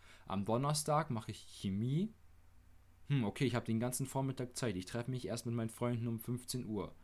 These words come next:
Alles klar, das heißt, ich schaffe Chemie und Religion sogar schon am Samstag. Und dann kriegst du am Freitag wahrscheinlich noch, auch noch Hausaufgaben auf, zum Beispiel Mathe, für Dienstag dann. Okay, mache ich Mathe halt am Sonntag.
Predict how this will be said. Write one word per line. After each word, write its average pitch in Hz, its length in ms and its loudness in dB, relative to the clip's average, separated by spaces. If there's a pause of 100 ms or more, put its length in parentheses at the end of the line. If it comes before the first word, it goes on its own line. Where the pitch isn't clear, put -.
(360)
Alles 117 300 -2
klar, 107 220 0
das 92 160 -4
heißt, 92 160 -4
ich 123 100 -4
schaffe 110 280 -4
Chemie 123 600 2 (360)
und 113 180 0
Religion 117 720 4
sogar 117 260 4
schon 135 180 -2
am 135 220 -2 (240)
Samstag. 117 640 0 (1200)
Und 120 100 -2
dann 113 100 2
kriegst 123 220 2
du - 20 2
am 113 80 2
Freitag 113 320 2
wahrscheinlich 110 320 0
noch, 92 140 0
auch 104 240 -2
noch 123 160 -4
Hausaufgaben 131 480 -2
auf, 139 300 -2
zum - 160 -4
Beispiel 90 260 -4
Mathe, 110 480 0 (560)
für 107 240 2
Dienstag 127 540 0
dann. 156 280 0 (760)
Okay, 117 440 4
mache 92 200 -4
ich - 120 -10
Mathe 104 260 2
halt 135 160 2
am 147 140 4
Sonntag. 131 440 0